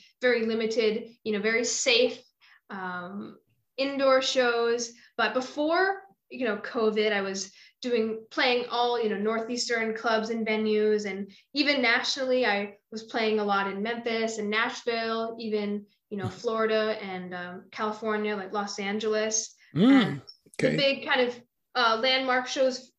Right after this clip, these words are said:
Speaker 1: for me before covid were some major festivals, like Rhythm and Roots Festival in Rhode
Speaker 2: Mm-hmm.
Speaker 1: Island.
Speaker 2: Mm-hmm.
Speaker 1: And I also played Viva Las Vegas Rockabilly Weekender back in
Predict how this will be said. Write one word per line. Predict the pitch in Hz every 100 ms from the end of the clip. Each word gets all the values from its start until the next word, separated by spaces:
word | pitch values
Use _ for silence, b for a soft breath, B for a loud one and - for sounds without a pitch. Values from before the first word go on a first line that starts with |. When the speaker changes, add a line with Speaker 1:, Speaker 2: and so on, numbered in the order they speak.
| _
Speaker 1:
for | 254
me | 247 302
before | 269 247 247 247
covid | 254 240 254
were | 233 196 - _
some | - 247 220
major | 220 214
festivals, | 214 226 226 - 254 247 247 262
like | 233 208 - b b
Rhythm | 254 247 220
and | 214
Roots | 220 220
Festival | - 240 247 262 240 240 240 240
in | 214 202
Rhode | 202
Speaker 2:
Mm-hmm. | 202 214
Speaker 1:
Island. | 220 220 220 226
Speaker 2:
Mm-hmm. | 226 - - 156
Speaker 1:
And | 190 190 185
I | 202
also | 208 208 220
played | 220 214 196 196
Viva | 233 220
Las | 214 202 202 220
Vegas | 220 220 233 226 214
Rockabilly | 233 240 294 240 247 240
Weekender | 262 294 285 277 277 269 269 269
back | 247 240 240
in | 247 247